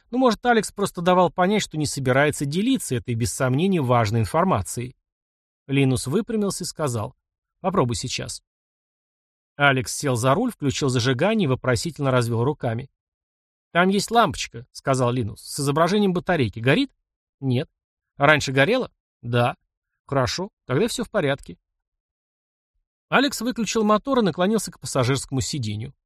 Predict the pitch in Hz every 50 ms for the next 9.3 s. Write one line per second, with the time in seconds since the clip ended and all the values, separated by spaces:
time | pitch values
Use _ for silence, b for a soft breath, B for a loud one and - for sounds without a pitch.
0 | _ _ _ _ _ _ _ _ _ _ _ _ _ _ _ _ - 135 135 147
1 | 147 139 131 127 131 123 131 131 135 131 - - - 175 160 139 127 123 120 127
2 | 117 113 135 131 127 135 135 - - 135 120 - - 147 135 - - 285 - -
3 | 170 139 - 147 135 127 - - 123 - - 156 151 127 - - - 139 117 95
4 | - 165 175 127 113 107 - - - 135 - _ - - - - - - - -
5 | - _ _ _ _ _ _ _ _ _ _ _ _ _ 160 160 143 123 117 -
6 | 139 147 226 247 - - - - 196 - _ - - - 147 139 147 147 147 147
7 | - _ _ _ _ - 131 151 220 220 - - - - - 151 95 - - 90
8 | - _ _ _ _ _ _ _ _ _ _ _ _ _ _ _ _ 170 220 233
9 | - 285 196 - - -